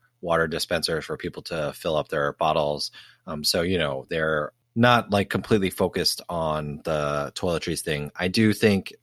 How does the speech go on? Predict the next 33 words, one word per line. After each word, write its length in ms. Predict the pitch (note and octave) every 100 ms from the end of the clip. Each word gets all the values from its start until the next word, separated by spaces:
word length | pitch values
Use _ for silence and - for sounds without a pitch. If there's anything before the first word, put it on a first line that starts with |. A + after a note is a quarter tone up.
| -
toiletries, 800 | - G2+ G2 - G#2 F#2+ F2+ -
the 200 | G2 F2+
single-use 480 | - G2+ F#2+ F#2 -
ones, 260 | F#2 F2+ -
are 220 | E2 D#2+
super 260 | - F2+
wasteful, 540 | E2+ G2 - A#2+ A#2 - _
even 220 | D3+ A2+
though, 180 | A#2 G#2
you 120 | G#2
know, 60 | F#2+
I 80 | F2+
love 240 | F#2 F2+
them 240 | F#2 F#2 F2+
and 140 | D#2+
I 60 | D#2+
love 200 | E2 -
taking 240 | F#2+ E2+
them 100 | D#2+
home 220 | F2+ E2+
like 180 | D#2 -
anyone 280 | F2 E2+ D#2
else 160 | D2+
does. 440 | - E2+ F2 - -
You 100 | F2+
know, 100 | D#2
like, 140 | C#2+ D2
I 60 |
haven't 160 | E2+ D#2+
bought 180 | D#2 -
shampoo 420 | E2 C#2+ E2 D#2
for 440 | - E2 D2 C#2+
<laughs> 40 | -